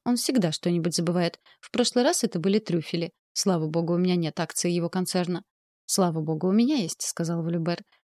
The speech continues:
«потому что они каждый год удваиваются в цене». Герцогиня задала много вопросов о посольстве, особенно интересуясь, что стало с теми англичанами, кого она знавала там в прошлом. И эта очаровательная Ава, и прекрасная Пегги,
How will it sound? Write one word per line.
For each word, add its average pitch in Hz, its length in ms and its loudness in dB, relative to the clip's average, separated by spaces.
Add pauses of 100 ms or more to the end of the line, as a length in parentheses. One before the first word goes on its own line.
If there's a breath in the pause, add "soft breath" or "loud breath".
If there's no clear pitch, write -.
«потому 247 280 4
что - 160 -2
они 208 220 2
каждый 180 260 0
год 190 220 -2
удваиваются 180 640 0
в - 60 -8
цене». 240 320 0 (580)
Герцогиня 247 540 4
задала 185 300 2
много 226 280 2
вопросов 170 500 -4
о 151 40 -6
посольстве, - 640 -4 (240 soft breath)
особенно 170 340 0
интересуясь, 180 640 0
что - 200 -2
стало 175 280 -2
с - 60 -10
теми 170 240 -2
англичанами, 196 720 0 (120)
кого 202 240 6
она 180 180 2
знавала 180 400 2
там 196 180 0
в - 100 -12
прошлом. 170 520 -2 (720)
И 233 100 6
эта 214 220 6
очаровательная 190 840 0
Ава, 165 420 -2 (100)
и 175 160 -2
прекрасная 165 720 -4
Пегги, 185 420 0